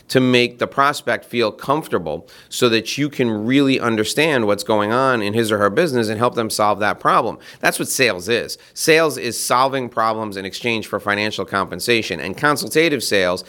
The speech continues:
is the best way to do that because it's a foundation for relationships. So when I say, "Hey, what am I doing here?" that's the way I say it in front of a client.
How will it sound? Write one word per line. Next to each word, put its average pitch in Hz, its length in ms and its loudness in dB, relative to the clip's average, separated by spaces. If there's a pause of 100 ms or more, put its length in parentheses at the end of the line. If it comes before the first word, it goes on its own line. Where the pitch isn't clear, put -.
(120)
is 123 160 0
the 120 100 4
best 120 320 0
way 104 160 -2
to 92 80 -4
do 123 360 -2
that 85 340 -2 (260)
because 113 180 0
it's 107 140 -2
a 117 60 4
foundation 117 720 0
for 98 480 0 (160)
relationships. 110 920 -2 (380)
So 123 760 2 (160)
when 135 220 4
I 147 300 2
say, 135 420 2
"Hey, 175 140 0
what 143 160 0
am 143 80 -2
I 120 100 0
doing 143 360 -4
here?" 92 420 -4
that's 156 220 -4
the 339 100 -2
way 156 120 4
I 107 100 2
say 135 340 0
it 104 180 -2
in 117 140 -4
front 120 200 0
of 104 80 -2
a 92 60 -6
client. 135 520 -4